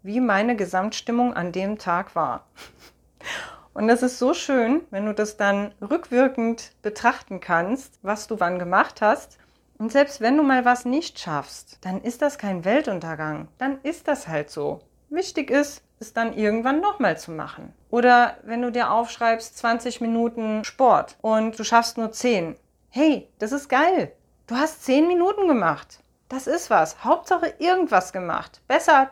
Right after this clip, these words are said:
das als gar nichts. Wie gesagt, diese Liste ist eine schöne mentale Unterstützung,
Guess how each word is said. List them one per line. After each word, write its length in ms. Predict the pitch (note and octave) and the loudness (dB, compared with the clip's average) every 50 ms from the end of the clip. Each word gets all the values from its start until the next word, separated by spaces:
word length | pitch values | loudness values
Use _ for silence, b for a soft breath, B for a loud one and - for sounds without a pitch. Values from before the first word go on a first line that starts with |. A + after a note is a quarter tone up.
| - | 0
das 380 | - F3 D#3 F3+ - - - - _ | 0 2 2 0 0 -6 -16 -18 _
als 340 | - B3+ C#4 C#4+ - - - _ _ | -6 -4 -4 -4 -6 -12 -20 _ _
gar 260 | - G#3 C#3+ A#2+ A#2 | 0 0 0 0 -2
nichts. 460 | C3+ C4+ C4+ - - - - - - _ _ _ _ _ _ _ _ _ _ _ | -6 -10 -12 -16 -20 -20 -20 -20 -20 _ _ _ _ _ _ _ _ _ _ _
Wie 120 | - C4 C4 | -4 -2 -2
gesagt, 400 | C4+ A#3 G3 E3 D3 - - - | 0 2 2 2 0 0 -4 -10
diese 160 | G#3 G#3 A#3+ | -6 -4 -2
Liste 640 | A#3 A#3+ C4+ D#4 D#4 - - D#4 D#4 D#4 D#4+ E4 D#4+ - | -2 0 0 -2 -2 -4 -2 0 2 2 2 0 -2 -8
ist 280 | A3+ A3 A3 - - | -12 -12 -12 -10 -6
eine 480 | - G#3 G#3+ G#3+ G#3 G3+ G3 G3 G3 - - | -4 -2 -2 0 0 0 0 -2 -4 -6 -10
schöne 500 | - - - B3 B3 C4+ C#4+ D#4 E4+ F#4 F4+ | -12 -6 0 2 4 6 6 4 2 2 0
mentale 560 | C#4+ A3+ G3 G3 - G#3 G#3 G3+ G#3+ A3 A3 | -2 -2 -2 -2 0 2 4 4 4 2 0
Unterstützung, 800 | F3+ F#3 - F3 E3+ - - G3 G3+ G3+ - - C#4+ D4+ F4 | -2 -4 -4 -4 -6 -4 -4 -4 -4 -4 -2 -2 0 0 0